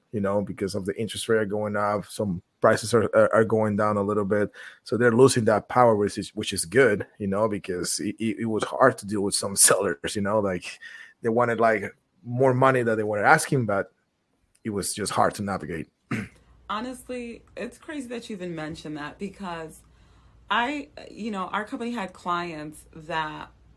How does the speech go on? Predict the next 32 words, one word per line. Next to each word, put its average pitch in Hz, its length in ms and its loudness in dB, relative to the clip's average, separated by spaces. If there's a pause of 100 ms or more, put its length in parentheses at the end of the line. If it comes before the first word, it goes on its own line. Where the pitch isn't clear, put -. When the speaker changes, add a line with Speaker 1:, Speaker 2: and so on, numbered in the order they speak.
(180)
Speaker 2:
would 160 520 -10
go 185 260 -6
in, 170 300 -8
purchase 202 340 -10
a 254 60 -10
house, 165 500 -8 (340)
put 233 140 -6
in 240 120 -2
their 233 120 -6
bid. 165 480 -2 (540)
For 208 160 -2
example, 170 600 -8
the - 60 -16
house 208 260 -4
is 196 180 -8
two 202 100 -8
hundred 180 260 -8
thousand, 165 560 -8 (580)
put 277 140 -2
in 254 100 -2
a 226 60 -4
bid 196 240 -4
for 180 120 -8
two 180 200 -10
twenty, 165 460 -8
thinking 190 420 -10
that, 170 360 -4
"Yeah, 160 360 -2
we're 165 120 -10
gonna 202 140 -6
get 151 240 -8
this." 151 240 -10